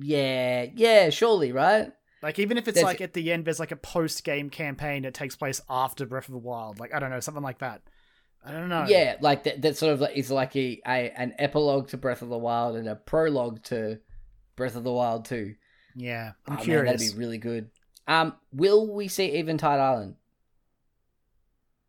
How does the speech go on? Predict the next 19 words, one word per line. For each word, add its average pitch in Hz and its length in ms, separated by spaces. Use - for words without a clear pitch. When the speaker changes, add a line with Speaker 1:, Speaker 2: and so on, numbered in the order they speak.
Speaker 2:
Hmm, 123 360
Speaker 1:
Will 107 100
Speaker 2:
good 139 180
Speaker 1:
they 147 60
Speaker 2:
question. 151 200
Speaker 1:
do, 156 40
like, 151 140
a 151 60
little, 151 300
like, 147 240
bonus? 147 300
'Cause - 200
I 135 80
can 143 120
see 170 160
it 196 60
on 214 100
the 180 60
map. 175 320